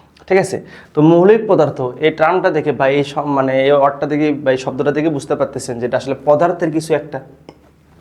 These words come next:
হ্যাঁ, exactly, এটা পদার্থের একটা শ্রেণী বা পদার্থের একটা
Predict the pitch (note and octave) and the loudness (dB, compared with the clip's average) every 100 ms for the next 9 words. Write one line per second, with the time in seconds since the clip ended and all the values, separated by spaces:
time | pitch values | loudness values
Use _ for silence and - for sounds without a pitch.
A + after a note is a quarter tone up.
0 | _ - A#2+ B2+ C3+ C#3 F4 G#4+ - - | _ -4 -2 2 2 4 2 2 -4 -16
1 | - - - C#3+ D3 E3 - F#3 C#3+ - | -8 -4 0 2 2 0 0 0 0 0
2 | D#3+ F3 - - - D3+ C#3+ B2+ A2+ A2+ | 0 2 0 -10 -12 -2 0 0 -2 -2
3 | B2+ C#3+ - C#3+ B2+ - | 0 0 0 0 0 -2